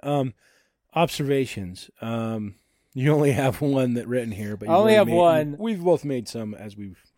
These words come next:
Speaker 1: as we've
Speaker 2: Well,
Speaker 1: talked,
Speaker 2: it was
Speaker 1: so.
Speaker 2: my favorite, my, the favorite one. It's during the Podling cleaning scenes,
Speaker 1: Uh-huh.
Speaker 2: which happened during Podling cleaning season, which, by the way, apparently wasn't originally, like, written or the plan. It was something that sort of, like, snowballed off of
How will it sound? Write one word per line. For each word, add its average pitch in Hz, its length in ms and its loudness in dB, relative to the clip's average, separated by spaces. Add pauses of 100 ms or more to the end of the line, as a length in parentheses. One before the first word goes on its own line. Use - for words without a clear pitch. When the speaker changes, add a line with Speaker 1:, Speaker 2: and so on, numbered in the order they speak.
(140)
Speaker 1:
as 120 160 -8
we've 110 180 -12
Speaker 2:
Well, 151 120 2
Speaker 1:
talked, - 120 -4
Speaker 2:
it 180 40 4
was 175 140 4
Speaker 1:
so. - 20 -4
Speaker 2:
my 180 100 2
favorite, 214 440 2
my, 185 140 2
the 165 220 -4
favorite 208 320 2
one. 175 160 2
It's 156 180 -6
during 185 360 0
the 165 180 0
Podling 175 580 2
cleaning 175 500 -6
scenes, 196 680 -10 (140)
Speaker 1:
Uh-huh. 104 300 -8 (180)
Speaker 2:
which 156 180 -4
happened 185 320 2
during 175 220 4
Podling 180 600 0
cleaning 175 460 -4
season, 147 720 -4 (280)
which, 190 240 2
by 220 160 4
the 220 100 4
way, 220 140 6
apparently 208 420 2
wasn't 190 400 2
originally, 175 480 0
like, 147 180 2
written 170 380 -2
or 147 140 -2
the 143 80 -8
plan. 156 520 -6 (260)
It 160 60 -2
was 165 140 0
something 196 320 2
that 175 160 -6
sort 180 180 2
of, 151 140 0
like, 147 280 -2
snowballed 165 760 2
off 156 320 2
of 147 320 -2